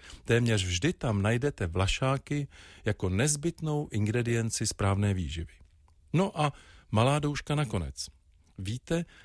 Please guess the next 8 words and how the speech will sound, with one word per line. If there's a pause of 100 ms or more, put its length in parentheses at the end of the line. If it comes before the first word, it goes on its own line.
(140)
proč
se
jádro
ořechu
vlašského (340)
tak
nápadně
podobá